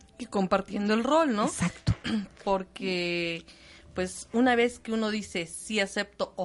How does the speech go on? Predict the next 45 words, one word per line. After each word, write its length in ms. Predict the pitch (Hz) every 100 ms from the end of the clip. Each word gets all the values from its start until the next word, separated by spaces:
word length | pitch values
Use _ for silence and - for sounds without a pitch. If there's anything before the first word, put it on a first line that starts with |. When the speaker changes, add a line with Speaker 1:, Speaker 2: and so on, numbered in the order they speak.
| 196
Speaker 1:
una 200 | 311 285
vez 200 | 240 -
que 120 | 208
ya 120 | 208
uno 180 | 208 196
fue 200 | 202 196
propuesto 560 | 185 180 190 185 - -
y 120 | 208
no 160 | 196 196
pudo 220 | 214 185
decir 380 | 160 160 196 190
que 140 | - 165
no, 220 | 175 302 - _ _ _ _ _ -
es 140 | -
como 180 | 254 247
si 120 | 214
tú 120 | -
aceptaras 540 | 214 226 - 208 208 226
un 140 | 214
trabajo, 500 | 202 185 202 233 254
como 180 | 185 185
si 140 | -
ahorita 180 | 190 208
yo 140 | 202
viniera 320 | 202 202 226 240
y 40 |
te 80 | 190
dijera, 260 | 185 185 - - - -
"Te 60 | 196
ofrezco 320 | 226 240 247
un 100 | 240
trabajo 400 | 208 240 311 339
de 60 | 220
veinticuatro 720 | 196 190 - 185 175 185 220
horas, 240 | 277 311
Speaker 2:
Así 220 | 320 - 180
es. 120 | 170 - - -
Speaker 1:
donde 260 | 185 185
no 120 | 185 196
vas 220 | 202 190
a 60 |
tener 320 | 175 170 175 175
tiempos 960 | 185 175 180 180 175 160 156 - -
muertos 720 | 185 190 190 180 185 202 196
o 60 | 175